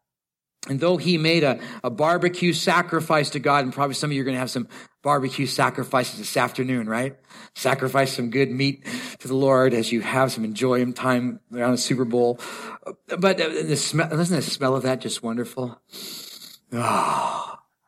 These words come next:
sorry. Um, <clears throat> but, but, but Saul is giving this barbecue sacrifice to God, and, and God knew his heart, and the prophet Samuel expressed the words of God like this.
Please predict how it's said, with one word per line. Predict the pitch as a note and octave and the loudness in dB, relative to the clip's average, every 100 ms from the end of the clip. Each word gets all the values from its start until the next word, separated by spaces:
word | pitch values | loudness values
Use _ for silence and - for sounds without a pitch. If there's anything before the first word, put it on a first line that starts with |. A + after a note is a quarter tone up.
| _ _ _ _ _ _ | _ _ _ _ _ _
sorry. | - A#2+ F2+ E2 - - - | 0 2 2 -4 -8 -8 -2
Um, | F3 E3 D3 - F#3 D#3 A#2+ - _ _ | 0 0 -2 -6 -4 -4 -6 -12 _ _
<clears throat> | _ _ _ _ | _ _ _ _
but, | G3+ F#3 | 0 2
but, | G3+ F#3 D#3+ | 4 2 0
but | F#3 F3+ D3+ D#3+ D#3 | 0 0 -4 -10 -4
Saul | - G#3+ G#3 | 0 2 2
is | D#3+ | 2
giving | F3+ F#3+ | 2 2
this | E3+ B2+ | 2 -2
barbecue | C3+ E3+ F3+ F#3 F3 | -2 0 2 2 0
sacrifice | E3 F3+ F3+ F3 E3 E3 D#3+ | 2 2 2 0 0 0 0
to | D#3 | 0
God, | D#3+ E3+ E3 | 2 4 4
and, | D3 B2 - - | 2 -2 -10 -20
and | - - F#3 F3+ | -12 -4 -2 0
God | F#3 A3+ G3+ | 2 2 4
knew | G#3+ | 4
his | F#3+ E3 D#3+ | 4 2 0
heart, | G#3 F#3+ D3+ | 2 2 2
and | D3 | 0
the | C#3+ | -2
prophet | - F#3 E3 D#3 - - _ - | 0 0 2 0 -4 -18 _ -10
Samuel | - F#3 F3+ E3+ C#3+ C3 A#2 - _ | 0 2 4 4 2 2 -2 -8 _
expressed | - C#3 - F#3 F3 D#3 | -10 -8 -4 0 0 0
the | D#3+ | 0
words | D3 D#3+ D#3 | 2 2 0
of | C3+ | -2
God | C3+ C#3 C3+ | 2 6 6
like | B2+ A#2 | 4 2
this. | A#2 C3 B2 D3+ - - | 2 0 0 -4 -8 -10